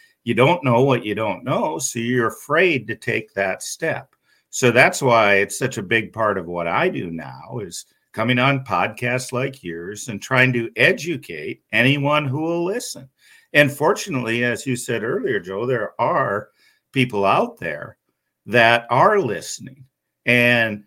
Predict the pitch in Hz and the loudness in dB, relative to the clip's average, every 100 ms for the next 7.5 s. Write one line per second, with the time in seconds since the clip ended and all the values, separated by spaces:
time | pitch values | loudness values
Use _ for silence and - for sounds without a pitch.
0 | _ _ 127 135 139 131 - - 135 160 | _ _ 4 6 4 0 -6 -2 4 4
1 | 220 139 104 101 87 - 85 85 - - | 4 0 -2 -4 -4 -6 -10 -10 -12 -12
2 | 76 76 - - 120 120 127 165 202 170 | -12 -12 -16 -8 -2 2 2 2 0 -2
3 | - 113 104 92 87 - - 101 95 92 | -4 -4 -4 -4 -6 -8 -4 -2 -2 -2
4 | 90 - 101 92 107 110 - 98 95 - | -8 -10 -8 -6 -4 -4 -4 -6 -8 -4
5 | 156 143 101 95 90 104 101 - 196 185 | -4 -2 -2 -4 -6 -6 -4 2 2 2
6 | 120 101 104 95 101 107 101 95 98 95 | -2 -2 -4 -4 -6 -4 -4 -4 -2 -2
7 | 92 90 87 85 85 | -2 -2 -2 -2 -4